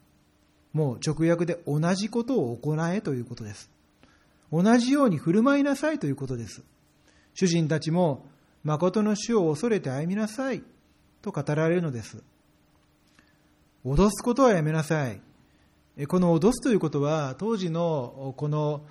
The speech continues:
奴隷制度の中ではもうごく普通になされていたことのようです。もう習慣化されていたこと。そういうことをするのはやめなさいと語られます。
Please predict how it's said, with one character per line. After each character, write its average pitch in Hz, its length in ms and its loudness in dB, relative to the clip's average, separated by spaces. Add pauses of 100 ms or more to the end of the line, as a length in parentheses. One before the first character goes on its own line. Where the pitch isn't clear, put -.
(140)
奴 151 120 0
隷 160 120 4
制 160 180 2
度 139 100 2
の 127 100 0
中 131 220 -4
で 127 100 -4
は 147 160 0
も 131 140 -2
う 117 40 -6
ご 180 160 2
く 220 140 -8
普 180 180 -8
通 208 400 -8
に 226 340 0 (320)
な 131 100 -4
さ 143 140 -2
れ 127 140 -6
て 120 140 -10
い 110 120 -6
た 151 300 -4
こ 123 120 -12
と 123 140 -4
の 113 80 -4
よ 113 200 -8
う 104 60 -10
で 98 120 -12
す。 - 140 -20 (280)
も 120 80 0
う - 20 6
習 196 240 2
慣 220 200 2
化 220 100 0
さ 214 120 0
れ 202 80 -2
て 208 120 2
い 190 80 2
た 233 80 -6
こ 101 120 -14
と。 - 180 -16 (580)
そ 233 360 2
う 233 60 4
い 233 120 4
う 226 80 2
こ 233 140 -2
と 196 140 2
を 151 80 2
す - 200 -6
る 135 100 0
の 123 100 -4
は 107 140 -8
や 98 240 -10
め 165 160 -4
な 240 160 -2
さ 269 220 -8
い 269 80 -8
と 240 140 -8
語 135 120 -6 (120)
ら 120 100 -6
れ 117 100 -8
ま 117 160 -6
す。 - 180 -16